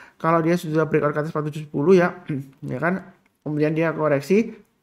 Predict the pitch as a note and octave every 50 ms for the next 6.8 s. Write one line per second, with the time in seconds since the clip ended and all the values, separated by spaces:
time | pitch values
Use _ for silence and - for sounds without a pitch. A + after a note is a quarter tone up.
0 | _ _ _ - - E3+ F3 F3 F3 F#3 F#3 F3 E3 F#3 F3+ F3 F3+ F3 E3+ E3
1 | - D#3 C#3+ C#3 D3 C#3+ D3 C#3+ C3 D3+ - D#3 D3 D3+ D#3+ D3 D3 - D3 C#3+
2 | C#3 C#3+ C3+ - - F#3 F#3+ F#3 F#3 - D3 D3 D#3+ F3 F3 E3 D3+ - C#3+ -
3 | - C#3 - C#3+ C#3 - C#3 C3 C3+ - E3 D3+ - C3+ C3 C#3 C#3 - - -
4 | - - - _ _ - D3+ E3 F#3+ F#3 F#3+ G3 A3 G#3+ - E3+ D3 D#3 D#3 D#3
5 | D#3+ D#3+ E3 E3+ E3+ E3+ E3 E3 E3 E3 - E3 D#3+ E3 E3 E3+ - _ _ _
6 | _ - D3 C#3+ - D#3 E3 F3+ E3+ D#3+ D3+ D3 C#3+ C#3+ D3+ F3 F3